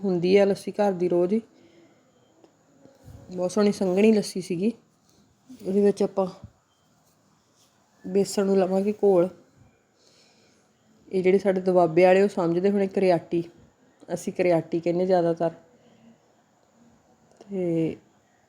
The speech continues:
ਉਹਦਾ ਆਮ ਤੌਰ 'ਤੇ ਤਾਂ ਬੇਸਣ ਹੀ ਆ। ਚਲੋ, ਪੜ੍ਹੇ ਲਿਖਿਆਂ ਦੀ ਭਾਸ਼ਾ ਤਾਂ ਬੇਸਣ ਆ। ਹੁਣ ਬੀਬੀਆਂ ਸਾ-, ਪੁਰਾਣੇ ਬਜ਼ੁਰਗ ਸਾਰੇ ਕਰਿਆਟੀ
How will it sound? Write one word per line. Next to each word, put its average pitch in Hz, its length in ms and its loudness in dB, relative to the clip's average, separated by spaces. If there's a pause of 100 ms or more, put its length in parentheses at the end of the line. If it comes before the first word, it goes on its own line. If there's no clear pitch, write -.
(580)
ਉਹਦਾ 170 180 -4
ਆਮ 175 200 0
ਤੌਰ 175 180 0
'ਤੇ 175 160 -10
ਤਾਂ 170 120 -4
ਬੇਸਣ 170 340 -2
ਹੀ 170 160 0
ਆ। 165 60 0
ਚਲੋ, 170 300 -6 (1200)
ਪੜ੍ਹੇ 202 160 2
ਲਿਖਿਆਂ 202 280 2
ਦੀ 190 80 0
ਭਾਸ਼ਾ 196 360 0
ਤਾਂ 170 100 -2
ਬੇਸਣ 175 420 -4
ਆ। 180 100 -2
ਹੁਣ 185 140 -6
ਬੀਬੀਆਂ 175 420 -2
ਸਾ-, 175 280 -4
ਪੁਰਾਣੇ 175 440 -2
ਬਜ਼ੁਰਗ 170 420 0
ਸਾਰੇ 175 280 -4
ਕਰਿਆਟੀ 175 520 0